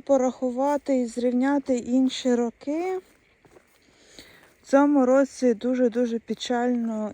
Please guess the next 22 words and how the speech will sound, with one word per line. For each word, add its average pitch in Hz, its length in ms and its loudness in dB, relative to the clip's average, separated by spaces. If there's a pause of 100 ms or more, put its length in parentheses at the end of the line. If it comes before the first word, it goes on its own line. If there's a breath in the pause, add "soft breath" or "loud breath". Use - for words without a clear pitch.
із 214 340 -10 (120)
суницею. 196 960 -10
Її 202 220 -6
майже 214 440 -6
немає. 262 680 -6 (680 soft breath)
Місцями 226 540 -2
можна 208 340 -6
такими 208 380 -8
невеличкими 202 680 -6
місцями 202 500 -10
знайти, 202 340 -12
що 208 140 -12
вона 208 200 -12
крупненька. 277 800 -8 (1200)
Так, 202 240 -12
вона 185 200 -10
дрібна. 233 680 -2 (1000 soft breath)
І 202 100 -6
плюс 269 400 -4
її 220 180 0
майже 233 460 0
немає. 196 840 0